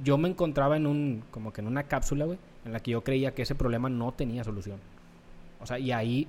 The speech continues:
es porque tenía un déficit de inteligencia emocional. Y eso, digo,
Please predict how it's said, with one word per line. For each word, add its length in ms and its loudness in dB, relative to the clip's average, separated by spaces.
es 80 -8
porque 240 0
tenía 260 -4
un 80 0
déficit 380 2
de 60 0
inteligencia 500 -4
emocional. 380 -4
Y 180 -2
eso, 240 0
digo, 280 -2